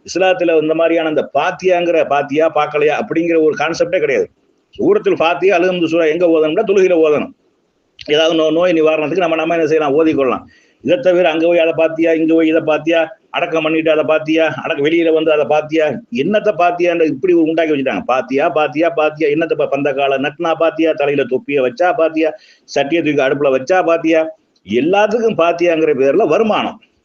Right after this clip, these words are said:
காசு சம்பாதிக்கிறதுக்கு என்னெல்லாம் வழி இருக்குதோ அதையெல்லாம் என்ன செஞ்சாங்க, அந்த போலி உலமாக்கள் வந்து கனகச்சிதமாக செய்தார்களே ஒழிய, இஸ்லாத்தை மக்களுக்கு சரியாக சொல்லிக் கொடுக்கல. அல்லாஹ்வை வணங்க வேண்டும், அவனிடம் மட்டும்தான் உதவி தேட வேண்டும் என்ற அந்த ஒரு கோட்பாட்டை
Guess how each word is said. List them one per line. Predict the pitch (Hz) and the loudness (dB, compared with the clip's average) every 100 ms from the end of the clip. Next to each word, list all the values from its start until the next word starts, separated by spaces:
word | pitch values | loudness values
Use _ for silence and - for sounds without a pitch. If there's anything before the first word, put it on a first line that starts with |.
| _ | _
காசு | - 120 180 226 190 175 | -10 -6 -2 0 0 -2
சம்பாதிக்கிறதுக்கு | 175 180 180 175 175 151 | 0 2 2 0 0 0
என்னெல்லாம் | 156 175 170 202 | 0 0 0 2
வழி | 175 170 165 | 2 2 2
இருக்குதோ | 143 170 | 2 2
அதையெல்லாம் | 190 160 165 185 | 2 2 0 0
என்ன | 165 | -2
செஞ்சாங்க, | 156 160 160 139 - - _ _ | -2 -2 -2 -4 -8 -16 _ _
அந்த | 156 156 | -4 0
போலி | 151 196 | 2 4
உலமாக்கள் | 165 170 165 160 151 156 | 4 2 2 0 0 0
வந்து | 185 | 0
கனகச்சிதமாக | 156 180 165 156 185 175 170 175 | 0 0 -2 -2 0 0 0 0
செய்தார்களே | 151 151 147 139 135 | 2 2 2 2 2
ஒழிய, | 117 117 180 247 - _ | 0 0 0 -2 -8 _
இஸ்லாத்தை | 127 127 208 214 220 | -8 -2 0 2 2
மக்களுக்கு | 185 175 196 185 | 0 0 0 0
சரியாக | 170 170 170 | 0 2 0
சொல்லிக் | 175 180 160 | 0 0 2
கொடுக்கல. | 170 98 - _ _ _ - | 0 0 -4 _ _ _ -6
அல்லாஹ்வை | 147 170 170 | -2 0 2
வணங்க | 156 165 160 | 0 0 -2
வேண்டும், | 147 156 185 | -2 -2 0
அவனிடம் | 156 160 165 160 | 0 0 0 -2
மட்டும்தான் | 151 180 180 185 | -2 -2 -2 0
உதவி | 160 165 156 | 0 2 2
தேட | 151 151 | 2 2
வேண்டும் | 147 156 156 131 | 2 2 0 -2
என்ற | 147 151 139 | -2 0 0
அந்த | 147 156 | 0 2
ஒரு | 143 135 | 2 0
கோட்பாட்டை | 117 165 135 135 127 208 | 0 0 2 0 2 0